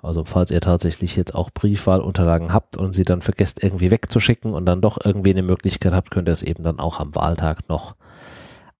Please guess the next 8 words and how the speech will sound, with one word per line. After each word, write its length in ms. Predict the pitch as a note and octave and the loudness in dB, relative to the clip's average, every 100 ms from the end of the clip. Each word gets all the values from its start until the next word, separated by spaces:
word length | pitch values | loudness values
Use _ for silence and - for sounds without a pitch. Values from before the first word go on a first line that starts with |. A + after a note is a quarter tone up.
| - | 0
abgeben. 480 | - - D#2+ - - _ _ _ _ _ _ _ _ _ _ _ _ _ _ _ - - | 2 2 0 -2 -18 _ _ _ _ _ _ _ _ _ _ _ _ _ _ _ -6 -2
Patricia, 440 | G2+ G2+ - E2 | 0 2 2 2
hast 200 | E2+ - | 0 -2
du 60 | F2+ | -4
noch, 300 | D#2+ - - | -4 -6 -4
äh, 240 | E2+ D#2+ | -2 0
eine 160 | D#2+ E2 | -2 -4
Empfehlung? 380 | D#2+ E2 D#2+ | -4 -4 -4